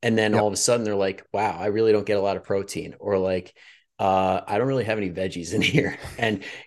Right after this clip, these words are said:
Speaker 1: 'cause when you track stuff, you want it to look good. Like, we're all human. Nobody <laughs> wants to put down, "Yeah, I ate an entire pizza just by myself." Or like,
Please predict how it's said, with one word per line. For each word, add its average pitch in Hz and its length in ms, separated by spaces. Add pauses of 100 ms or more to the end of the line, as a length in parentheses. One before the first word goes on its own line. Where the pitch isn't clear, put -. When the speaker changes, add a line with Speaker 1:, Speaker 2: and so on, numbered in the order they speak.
Speaker 1:
'cause 143 160
when 147 180
you 143 80
track 156 380
stuff, - 360
you 123 120
want 151 240
it - 80
to - 80
look 113 340
good. 87 220
Like, 104 160
we're 139 120
all 165 100
human. 117 440 (220)
Nobody 143 280
<laughs> 156 80
wants 127 240
to - 80
put 135 300
down, 113 320 (240)
"Yeah, 101 140
I 104 60
ate 120 200
an 123 60
entire 104 400
pizza 104 420
just 98 260
by 98 140
myself." 98 720
Or 110 160
like, 107 300